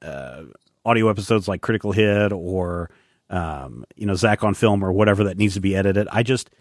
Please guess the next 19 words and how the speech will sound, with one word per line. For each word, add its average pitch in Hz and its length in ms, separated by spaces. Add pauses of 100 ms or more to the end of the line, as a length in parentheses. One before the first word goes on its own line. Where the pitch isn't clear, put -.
(180)
it's 123 180
a 120 40
great 127 260
way 123 160
to 117 80
just 107 300
put 120 120
on 143 140
the 170 60
headphones 104 680 (280)
and 104 140
the 95 60
rest 117 260
of 151 40
the 147 80
world 107 460
is 82 200
shut 120 280
out 90 400